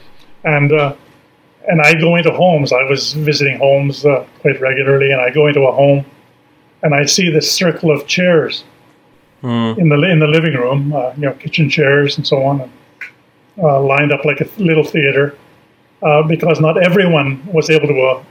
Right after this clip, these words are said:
Speaker 1: afford a, a television. Uh, people were gathering with their neighbors and, and watching for hours in the afternoon, evening, and so on.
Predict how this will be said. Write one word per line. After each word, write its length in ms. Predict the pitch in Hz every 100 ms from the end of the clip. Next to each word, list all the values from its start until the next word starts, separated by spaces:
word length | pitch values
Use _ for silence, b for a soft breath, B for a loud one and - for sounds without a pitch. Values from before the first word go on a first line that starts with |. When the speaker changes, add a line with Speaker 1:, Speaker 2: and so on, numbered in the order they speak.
| -
Speaker 1:
afford 520 | 202 - 170 160 156 147
a, 200 | 139 156
a 20 |
television. 560 | 156 143 135 135 147 147 _ _ _ _ _ -
Uh, 140 | 170 151
people 300 | 185 165 160
were 140 | 139
gathering 460 | 143 147 156 160 143
with 140 | -
their 100 | 139
neighbors 500 | 143 160 156 120 -
and, 140 | 127 - 180
and 160 | 147
watching 400 | 139 143 - 156
for 200 | 143 143
hours 500 | 135 151 151 139 - - - _ 277
in 160 | 196 151
the 140 | 139
afternoon, 440 | 135 131 - 139
evening, 380 | 135 147 139 127
and 80 | 120
so 240 | - 131
on. 140 | 131